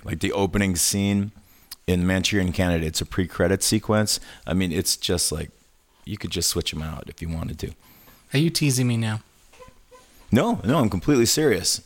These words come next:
Speaker 1: Like,
Speaker 2: Oh,
Speaker 1: uh,
Speaker 2: okay.
Speaker 1: watch the beginning of the Manchurian Candidate. It's kinda like, it's like, wow, this is very similar to what he did in Black Sunday.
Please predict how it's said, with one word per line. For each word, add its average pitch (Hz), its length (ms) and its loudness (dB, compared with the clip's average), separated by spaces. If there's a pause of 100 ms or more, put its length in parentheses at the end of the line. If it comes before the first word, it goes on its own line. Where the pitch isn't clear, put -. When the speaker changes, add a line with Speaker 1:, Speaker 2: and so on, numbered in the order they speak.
Speaker 1:
Like, 92 240 -2
Speaker 2:
Oh, 196 120 6
Speaker 1:
uh, 90 220 2
Speaker 2:
okay. - 80 -8 (580)
Speaker 1:
watch 113 340 4
the - 60 -2
beginning 107 320 4
of 104 60 4
the 101 40 4
Manchurian 98 540 2
Candidate. 50 480 -6
It's - 160 -6
kinda 87 220 0
like, 82 260 -6 (1040)
it's 90 140 -6
like, 82 180 -2
wow, - 320 -8
this 92 280 0
is 87 100 0
very 90 480 4
similar 80 420 0
to 80 100 -6
what 78 120 -6
he 80 80 -2
did 78 140 -6
in 78 80 -6
Black 78 260 -10
Sunday. 73 340 -8